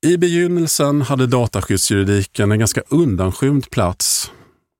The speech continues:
Men sen kom G D P R och plötsligt så drog vi fulla biosalonger flera gånger om. Alla ville lära sig om den nya lagstiftningen.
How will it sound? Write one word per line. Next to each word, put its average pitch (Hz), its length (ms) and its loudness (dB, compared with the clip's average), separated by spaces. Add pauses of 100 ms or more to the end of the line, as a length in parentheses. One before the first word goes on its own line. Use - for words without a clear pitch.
(140)
Men 104 140 0
sen 127 280 0
kom 135 200 -2
G 127 140 2
D 120 100 0
P 98 360 0
R 113 140 2
och - 360 -4 (180)
plötsligt - 640 -2
så 139 140 0
drog 110 320 0
vi 107 160 2
fulla 107 560 0
biosalonger 101 1080 0 (720)
flera 107 480 0
gånger 110 280 0
om. 92 340 -4 (760)
Alla 165 480 0
ville 160 260 0
lära 92 380 0
sig - 160 -2
om 85 100 -2
den 85 120 0
nya 82 220 0
lagstiftningen. 78 840 -6